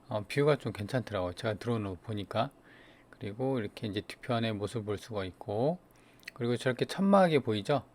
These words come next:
그래서 이제 천막으로 쳐서 이 층 일부에서는 이제 테세-, 테라스,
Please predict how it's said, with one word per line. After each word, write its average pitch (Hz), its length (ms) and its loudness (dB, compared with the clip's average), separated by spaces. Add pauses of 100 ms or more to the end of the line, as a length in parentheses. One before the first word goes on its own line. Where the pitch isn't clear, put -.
(160)
그래서 - 180 -10
이제 101 160 -4
천막으로 131 560 0
쳐서 117 520 2 (440)
이 120 100 0
층 156 480 4
일부에서는 131 720 4
이제 107 380 0
테세-, 175 320 4
테라스, 165 540 6